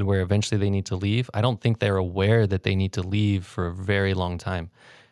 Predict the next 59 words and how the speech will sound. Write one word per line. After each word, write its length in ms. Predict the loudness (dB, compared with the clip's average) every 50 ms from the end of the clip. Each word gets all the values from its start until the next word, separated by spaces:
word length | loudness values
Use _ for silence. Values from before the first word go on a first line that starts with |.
| _ _ _
Uh, 340 | 0 0 2 2 2 0 0
Rudyard 420 | 0 2 2 4 4 2 0 0 0
Kipling 360 | 0 -2 0 2 0 0 0
said 220 | 0 0 0 2
that 120 | 2 0 -2
the 80 | -2
pack 320 | -2 0 2 2 0 0 -2
is 120 | -6 -2
the 80 | -2 0
wolf 280 | 2 2 0 0 0
and 100 | -2 -2
the 60 | -2 -2
wolf 240 | -2 -4 -4 -4
is 100 | -8 -8
the 100 | -8 -12
pack. 340 | -10 -6 -6 -4 -4 -6 -6
So 120 | -4 -4 -2
if 60 | 2
you 140 | 2 2 4
grow 240 | 4 6 6 6
up 140 | 6 4 4
in 80 | 4 2
the 80 | 2
pack, 360 | 2 0 0 0 0 0 -4 -6
how 200 | -4 -2 -2 0
are 80 | 0
you 80 | 0 0
gonna 160 | 0 0 2
know 160 | 2 2 2
anything 340 | 2 2 0 0 -2 -2 0
but 180 | 0 -2 -2 -2
the 60 | -8
pack? 460 | -8 -4 -2 -2 -2 -2 -6 -12 -12 _
Because 240 | -8 -4 -4 0 0
that's 220 | 0 0 0 0
you. 320 | 0 2 4 4 2 0 -2 -6 -18 -20 -20 -20 -20 -20 -20 -20 _ _ _
It's 200 | -6 -4 -4 -4 -2
very 220 | 0 0 0 0
challenging. 500 | 0 0 0 2 2 0 0 -2 -4 -4
So 120 | -2 0
you 120 | 0 2 2
have 240 | 2 2 0 0 -2
to, 440 | -2 0 2 2 2 0 0 -2 -6 _ -4 -4
I 60 | -2
think 220 | -2 -2 -4 -2
Joseph 280 | -2 -2 -2 -2 -4 -4
Campbell, 300 | -2 -2 0 0 -2 -4 -2
or 80 | -2 0
maybe 200 | 0 0 0 -2
this 140 | -2 -4 -4
was 100 | -8 -12
Carl 260 | -4 -2 -2 -2 0
Jung 280 | 0 0 0 2 0 0
in 80 | 0
his 140 | -2 -2 -2
autobiography, 560 | -2 -2 -2 -4 -4 -4 -4 -6 -6 -8 -10 -12
he 60 | -6
talks 280 | -4 -4 -4 -4 -4
about 280 | -2 -2 0 0 -2